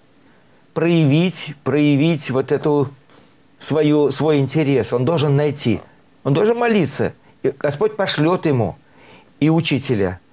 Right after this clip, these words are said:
и место, где, э, можно учиться, и даст ему время, и даст ему силы для этого.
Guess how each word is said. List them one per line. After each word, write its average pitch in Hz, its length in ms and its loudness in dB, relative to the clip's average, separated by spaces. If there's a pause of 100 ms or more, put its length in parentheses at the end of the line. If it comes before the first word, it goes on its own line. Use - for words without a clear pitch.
(380)
и 139 100 2
место, 160 380 0
где, 127 500 0
э, 120 220 0
можно 127 340 0
учиться, 110 720 -4 (520)
и 123 60 -2
даст 156 280 0
ему 175 160 0
время, 160 420 2
и - 20 0
даст 139 260 -2
ему 156 160 0
силы 131 400 0
для 98 260 2
этого. 87 380 -4